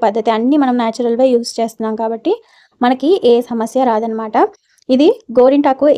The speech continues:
ఏదైతే కలర్ ఉంటుందో మనకి, అంటే ఇప్పుడు పెట్టుకున్న తర్వాత ఎరుపు వస్తుంది కదా, ఆ ఎర్రదనం అనేది రెండు నుంచి మూడు రోజుల వరకు అలానే ఉంటుంది. ఈ లిక్విడ్ ఉంటుంది కాబట్టి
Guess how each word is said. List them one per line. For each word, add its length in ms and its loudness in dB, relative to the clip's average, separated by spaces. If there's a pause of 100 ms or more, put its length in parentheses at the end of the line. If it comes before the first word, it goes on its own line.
ఏదైతే 320 -2
కలర్ 240 0
ఉంటుందో 340 -4
మనకి, 260 -2 (560)
అంటే 280 2 (560)
ఇప్పుడు 180 0
పెట్టుకున్న 340 2
తర్వాత 180 2 (140)
ఎరుపు 180 0
వస్తుంది 300 -4
కదా, 140 0 (400)
ఆ 80 2 (140)
ఎర్రదనం 420 0
అనేది 240 -2 (420)
రెండు 260 4
నుంచి 260 2
మూడు 220 2
రోజుల 260 0
వరకు 200 -2 (140)
అలానే 360 -2
ఉంటుంది. 300 -2 (600)
ఈ 140 2
లిక్విడ్ 260 2
ఉంటుంది 240 2
కాబట్టి 300 0